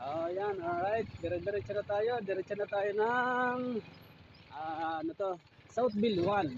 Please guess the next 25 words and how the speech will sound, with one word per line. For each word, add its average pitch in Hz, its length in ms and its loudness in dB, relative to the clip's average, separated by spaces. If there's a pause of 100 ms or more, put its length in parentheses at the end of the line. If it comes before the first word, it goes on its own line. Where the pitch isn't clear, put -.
destination 170 560 -2
natin. 147 320 -4
Okay. 196 480 0 (2000)
Ah, 139 480 -8
ayan, 151 240 -2
oh. 151 120 -10 (440)
Ah, 123 320 -10
maladaanan 190 560 4
natin 185 160 2
dito 180 240 2
yung 170 160 0
mga 170 240 -4
kababayan 165 480 2
natin 151 320 -2
na 151 80 -4
mga 147 280 -2 (360)
naglilinis 180 640 2
ng, 160 400 -2 (800)
ah, 147 320 0
kalsada. 170 560 6 (240)
So, 170 160 0
napakasisipag 185 880 0
nila 180 240 2
talaga. 165 400 2 (640)
At 156 160 2